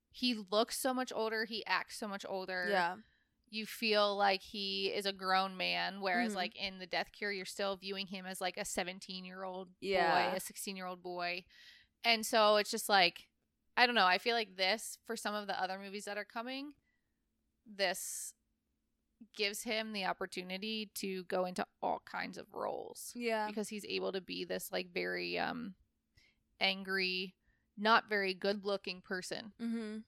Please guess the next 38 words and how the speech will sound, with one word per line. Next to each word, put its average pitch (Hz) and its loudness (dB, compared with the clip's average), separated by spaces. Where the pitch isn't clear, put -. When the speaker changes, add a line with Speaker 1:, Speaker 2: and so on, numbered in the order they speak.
Speaker 1:
Like, 226 -10
he's 226 -6
always, 220 4
like 185 2
Speaker 2:
Shaggy 190 8
Speaker 1:
Yeah, 180 8
he 277 6
Speaker 2:
and - 6
Speaker 1:
always 302 12
needs 277 -2
to 262 -6
shower. 190 2
Speaker 2:
Yeah. 190 0
Speaker 1:
Minus 220 0
the 214 -4
very 196 0
end 180 -4
scene. - -8
That's 190 -6
the - -4
only 202 -4
time 220 10
Speaker 2:
Yeah. 202 12
Speaker 1:
I 190 8
think 190 -6
he, 202 0
like, 180 0
looks 170 -4
okay. - 0
Speaker 2:
Yeah, 196 8
I 214 12
agree. 196 6
Speaker 1:
<laughs> 233 -10
Speaker 2:
It, 233 6
I 233 10
think 285 0
that 226 12
was, 226 2